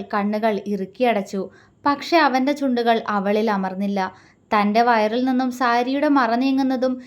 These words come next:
ശിവയുടെ ഉറച്ച കൈകൾ തൻ്റെ നഗ്നമായ വയറിൽ അമരുന്നതും മിത്ര അറിഞ്ഞു. പിടച്ചിലൂടെ അവൾ അവൻ്റെ മുഖത്തേക്ക് കണ്ണുകൾ തുറന്നു നോക്കി. "ദത്തേട്ടാ," അവൾ ഏങ്ങലോടെ വിളിച്ചു.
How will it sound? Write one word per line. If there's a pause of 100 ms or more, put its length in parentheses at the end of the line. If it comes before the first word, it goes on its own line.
(140)
ശിവയുടെ
ഉറച്ച
കൈകൾ
തൻ്റെ
നഗ്നമായ
വയറിൽ
അമരുന്നതും
മിത്ര
അറിഞ്ഞു. (500)
പിടച്ചിലൂടെ
അവൾ (120)
അവൻ്റെ
മുഖത്തേക്ക് (100)
കണ്ണുകൾ
തുറന്നു
നോക്കി. (500)
"ദത്തേട്ടാ," (520)
അവൾ (180)
ഏങ്ങലോടെ
വിളിച്ചു.